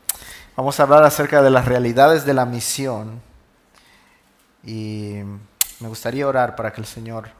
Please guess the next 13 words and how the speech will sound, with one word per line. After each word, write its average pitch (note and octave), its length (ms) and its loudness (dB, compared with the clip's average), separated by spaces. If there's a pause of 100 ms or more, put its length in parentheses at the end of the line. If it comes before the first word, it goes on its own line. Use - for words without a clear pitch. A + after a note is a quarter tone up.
(160)
obre A2 240 -12
en A2 60 -14
nuestros A2 260 -18
corazones. A2+ 480 -14
Señor, C#3 580 -8 (2250)
te B2+ 140 -10
pedimos, B2+ 480 -10
Señor, G#2 400 -14 (600)
que A2+ 120 -12
puedas B2 560 -8
mover A#2 340 -12
corazones A2 600 -12
hoy. G2+ 160 -20